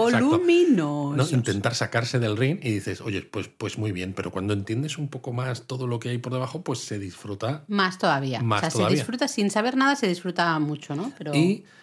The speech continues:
Speaker 2: curiosamente, como no nos dio tiempo a terminar el episodio del sumo, ¿no? Aquí podemos hacer
Speaker 1: No sé
Speaker 2: una
Speaker 1: por qué
Speaker 2: especie
Speaker 1: será.
Speaker 2: de spoiler porque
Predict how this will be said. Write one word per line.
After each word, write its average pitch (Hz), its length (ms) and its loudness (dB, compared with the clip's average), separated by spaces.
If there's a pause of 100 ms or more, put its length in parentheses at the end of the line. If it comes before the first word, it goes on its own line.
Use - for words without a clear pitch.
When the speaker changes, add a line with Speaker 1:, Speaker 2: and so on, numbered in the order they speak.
(120)
Speaker 2:
curiosamente, 135 760 0
como 101 220 -8
no 98 160 -4
nos 113 240 0
dio 110 180 -2
tiempo 131 320 0
a 95 40 -6
terminar 92 440 -2
el 92 140 -4
episodio 98 580 -6
del 107 200 -4
sumo, 131 260 0
¿no? 165 180 -2
Aquí 107 220 -6
podemos 107 420 -6
hacer 104 260 0
Speaker 1:
No 196 80 6
sé - 140 0
Speaker 2:
una 117 140 -2
Speaker 1:
por 123 60 -6
qué - 100 -4
Speaker 2:
especie 123 160 0
Speaker 1:
será. 123 160 0
Speaker 2:
de 127 120 -6
spoiler 123 520 -2
porque 147 260 -2